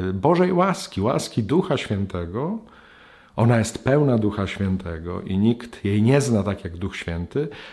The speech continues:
Potrzeba łaski Ducha Świętego, żeby tą moc i subtelność uchwycić też w swojej modlitwie, w swojej duchowości, w tym, jak ja przeżywam obecność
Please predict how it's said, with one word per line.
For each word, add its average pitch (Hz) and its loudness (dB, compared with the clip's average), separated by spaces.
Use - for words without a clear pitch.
Potrzeba 143 -2
łaski 165 -2
Ducha 117 -2
Świętego, 110 -2
żeby 104 2
tą 92 -4
moc 139 2
i 127 2
subtelność 156 -4
uchwycić - 0
też - -4
w - -14
swojej 139 0
modlitwie, 95 -2
w - -20
swojej 107 2
duchowości, 87 -4
w - -20
tym, 110 4
jak 101 0
ja 117 2
przeżywam 113 2
obecność 107 -2